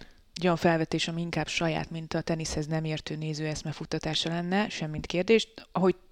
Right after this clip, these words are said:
tudom, az elmúlt években fokozatosan egyre nagyobb sebességgel száll a labda, aminek egyrészt technológiai okai vannak, másrészt egyre inkább fizikálissá válik a játék.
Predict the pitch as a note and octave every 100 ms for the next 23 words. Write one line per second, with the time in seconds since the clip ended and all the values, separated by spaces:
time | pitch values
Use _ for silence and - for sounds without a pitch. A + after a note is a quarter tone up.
0 | _ - G3+ F3+ E3+ D#3+ - F3 E3+ D#3+
1 | E3+ E3 E3 D#3+ F3+ E3+ D#3+ - - E3
2 | E3 E3 E3 D#3+ - D#3+ D#3 D#3+ - D3
3 | - - D#3 D#3 F3 G3 A#3+ B3 E3+ E3
4 | D#3 E3 D#3 D#3 - E3 - F#3 F#3+ G3+
5 | G#3 G#3 - A3 A3 A3 G#3 F#3+ F#3 F#3+
6 | - E3+ E3+ E3+ E3 D#3+ - D#3 D#3 D#3+
7 | D#3+ E3+ - F3 F#3+ G3 - G#3 G#3 G#3+
8 | B3